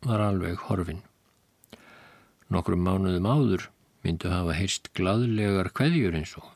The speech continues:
"Sæll félagi Kravtjenko," eða: "Er þú líka kominn hingað, gamli bardagamaður?" Við myndum hafa sagt hver öðrum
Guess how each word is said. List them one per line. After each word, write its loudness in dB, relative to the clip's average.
"Sæll -2
félagi 2
Kravtjenko," 0
eða: 2
"Er 0
þú -2
líka 2
kominn 4
hingað, 0
gamli 2
bardagamaður?" 0
Við 0
myndum 2
hafa 0
sagt -2
hver 2
öðrum 0